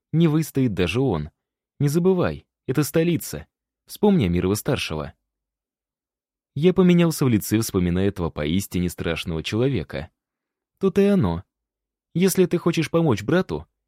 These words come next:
действительно помочь, Стеф, все, что будет происходить здесь до последнего момента,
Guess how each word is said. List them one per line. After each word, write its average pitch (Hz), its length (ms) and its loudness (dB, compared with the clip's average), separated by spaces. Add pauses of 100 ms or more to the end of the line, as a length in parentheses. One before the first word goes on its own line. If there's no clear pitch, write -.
(100)
действительно 120 580 0
помочь, 156 360 2
Стеф, - 360 -4 (580)
все, 196 180 -2
что 180 160 -2
будет 170 240 0
происходить 113 480 0
здесь 101 280 0
до 101 120 0
последнего 90 480 -2
момента, 85 600 -4